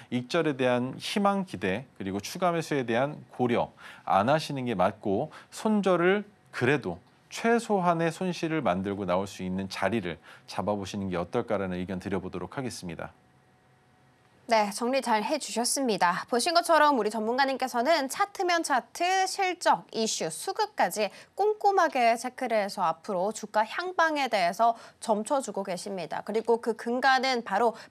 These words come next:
Speaker 2: 핑크색 선, 그리고 파란색 선에 있는데요. 이 두 가지 선을 통해서 언제 사야 하는지, 언제 팔아야 하는지 알아갈 수가 있습니다.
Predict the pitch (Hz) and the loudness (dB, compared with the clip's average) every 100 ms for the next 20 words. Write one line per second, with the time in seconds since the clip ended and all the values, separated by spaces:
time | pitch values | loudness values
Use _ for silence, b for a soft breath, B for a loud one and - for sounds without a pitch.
0 | - - 415 415 370 302 - 262 175 - | -8 -2 0 2 0 0 0 0 0 -8
1 | 160 160 - - 440 453 415 339 - 233 | -12 -10 -8 -2 0 0 0 -6 -4 -2
2 | 208 190 175 170 262 247 B B 240 - | -2 -4 -6 -2 0 0 B B -6 -6
3 | 247 359 370 359 339 302 285 277 262 226 | 0 4 4 4 0 0 0 -2 -2 0
4 | 226 196 196 294 392 359 269 226 196 170 | 0 0 2 4 4 4 2 2 0 -4
5 | 160 - 185 190 170 - - 359 339 330 | -8 -8 -6 -4 -4 -4 -4 2 6 6
6 | 285 262 208 180 196 349 349 B - 185 | 4 2 0 -2 0 0 0 B -2 0
7 | 185 165 - 196 185 160 - 160 156 - | 0 -2 -2 -2 -2 -2 -8 -8 -6 -6